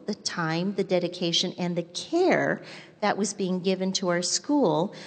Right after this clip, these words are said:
not just in the exterior, but in our library and in our classrooms.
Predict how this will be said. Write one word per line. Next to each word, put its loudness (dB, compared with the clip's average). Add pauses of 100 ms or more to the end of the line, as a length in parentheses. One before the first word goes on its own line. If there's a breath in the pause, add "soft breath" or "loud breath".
(160 loud breath)
not 2
just 0 (340)
in -2 (240)
the -8
exterior, 0
but 0
in 2
our 0
library -2 (480 loud breath)
and 2
in 2
our 2
classrooms. -6